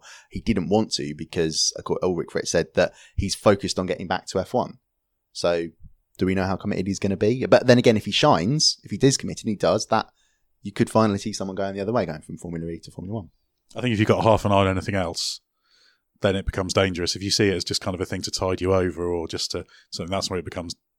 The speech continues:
Speaker 2: dangerous. You know, you, you succeed by doing the best possible job in, in Formula E. So that, that's probably gonna, what des-, defines how well he, how well he does, particularly against decent team at Jerome D'Ambrosio, who's, who's moved over there, a, you know, a, a good Formula E performer.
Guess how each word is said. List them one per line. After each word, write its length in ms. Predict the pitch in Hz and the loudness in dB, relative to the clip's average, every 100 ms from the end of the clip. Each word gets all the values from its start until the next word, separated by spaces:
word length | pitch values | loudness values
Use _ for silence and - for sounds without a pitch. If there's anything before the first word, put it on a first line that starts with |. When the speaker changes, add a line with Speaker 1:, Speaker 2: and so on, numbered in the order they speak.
| - | 0
Speaker 2:
dangerous. 580 | 95 87 80 78 - - | 0 -2 -8 -8 -10 -10
You 60 | |
know, 80 | 82 | -12
you, 220 | 82 87 - _ _ | -12 -14 -16 _ _
you 120 | 95 | -12
succeed 420 | - - - 92 - | -10 -6 -4 -4 -6
by 120 | 87 | -6
doing 220 | 92 90 | -6 -6
the 60 | 90 | -6
best 200 | 90 - | -8 -4
possible 300 | 98 92 85 | -4 -4 -4
job 200 | 92 85 | -4 -4
in, 120 | 85 - - - - _ - | -6 -12 -20 -20 -20 _ -8
in 100 | 98 | -6
Formula 340 | - 90 95 101 | -2 0 4 2
E. 100 | 82 | 2
So 160 | 90 | -6
that, 140 | 90 90 _ | -8 -10 _
that's 360 | - 87 _ - | -10 -10 _ -12
probably 260 | - 92 92 | -8 -6 -6
gonna, 120 | 87 | -6
what 120 | 92 | -6
des-, 220 | 95 - - | -6 -8 -10
defines 380 | - 107 95 87 | -2 0 0 -2
how 120 | 92 | -2
well 140 | 92 | -2
he, 160 | 90 90 - | -4 -6 -4
how 80 | |
well 120 | 95 92 | -2 -2
he 60 | |
does, 280 | 95 92 - | -2 -2 -2
particularly 320 | - 175 127 | -2 0 0
against 180 | 110 - | 0 0
decent 280 | 113 - 95 | 0 0 -2
team 160 | 107 98 | -2 -2
at 140 | 95 | -4
Jerome 200 | 104 98 | -4 -4
D'Ambrosio, 440 | 98 117 117 87 - | -2 0 0 -2 -10
who's, 260 | 90 85 - _ - - _ - | -14 -16 -18 _ -20 -20 _ -8
who's 140 | 101 | -6
moved 220 | 95 92 | -4 -4
over 180 | 95 92 | -4 -4
there, 280 | 98 98 95 | -4 -6 -6
a, 60 | 87 _ - | -10 _ -14
you 100 | 90 | -8
know, 100 | 90 | -8
a, 160 | 95 95 - | -8 -10 -10
a 60 | 101 | -6
good 300 | - 107 - | 4 4 4
Formula 380 | - 90 90 85 | -6 -6 -6 -6
E 80 | |
performer. 380 | 80 - 87 92 | -8 -12 -10 -10